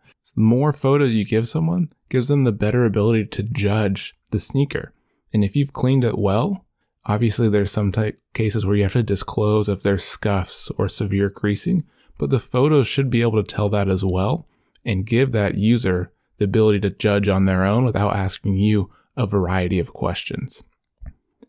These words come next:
And so now you've taken all of these photos for your used sneakers.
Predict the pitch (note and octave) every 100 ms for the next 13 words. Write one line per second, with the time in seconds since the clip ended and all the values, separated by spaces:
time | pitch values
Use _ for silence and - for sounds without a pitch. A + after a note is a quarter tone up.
0 | - B2 A2+ A2 A#2 C#3+ D3+ C#3 - B2
1 | C3+ A2 A#2 A#2 A2+ G#2+ - G#2 F#2+ G2+
2 | A#2 - - A2 G#2 G#2 G2 G2 G#2+ A2
3 | G2+ - - G2 - B2+ C#3+ -